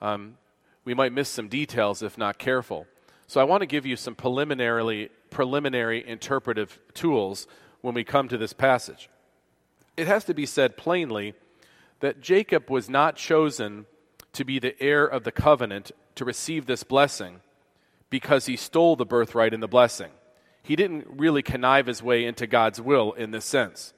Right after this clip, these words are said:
In fact, Jacob was chosen by God to be the bearer of God's promises to Abraham before this episode ever unfolds.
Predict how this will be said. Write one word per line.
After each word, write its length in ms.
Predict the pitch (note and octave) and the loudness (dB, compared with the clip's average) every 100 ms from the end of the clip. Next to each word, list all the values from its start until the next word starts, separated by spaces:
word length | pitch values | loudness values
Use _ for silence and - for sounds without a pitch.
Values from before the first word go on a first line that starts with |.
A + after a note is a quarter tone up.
| _ _ _ _ _ _ _ | _ _ _ _ _ _ _
In 140 | D#3+ D#3 | -6 -2
fact, 580 | - F3 C#3 - - | 4 6 6 2 -10
Jacob 460 | - D#3+ F3 D3+ - | -2 0 2 0 0
was 180 | A#2+ - | -4 -4
chosen 720 | - F3+ F#3+ F3 A2 G#2+ A2+ | 0 4 4 2 -2 -8 -6
by 280 | G2+ B2+ E3 | 2 4 4
God 440 | C3+ G#2 G#2 A#2 - _ _ | 4 4 2 0 -10 _ _
to 80 | - | -6
be 120 | C3+ | -4
the 100 | C3 | -2
bearer 520 | A2+ C#3 D3+ D3+ D3+ - - - | 2 4 6 6 2 -2 -14 -2
of 140 | C3+ | -2
God's 320 | - B2+ B2 - | 4 4 4 0
promises 640 | - F#3 D#3 A#2+ - A#2+ | 4 6 6 0 -6 -8
to 180 | - B2 | -4 2
Abraham 580 | F#3+ C#3+ A2+ G#2+ G#2 G2+ _ _ _ | 2 2 0 0 -6 -8 _ _ _
before 440 | D3 C3 - F#3 E3+ | -4 -4 2 2 4
this 200 | D#3 - | 0 2
episode 600 | C#3 C3+ - C3+ A#2+ B2 | 0 0 -2 2 2 2
ever 280 | C3+ B2 | 0 2
unfolds. 640 | A#2 A#2 - B2+ F2+ - | 0 0 2 2 0 -6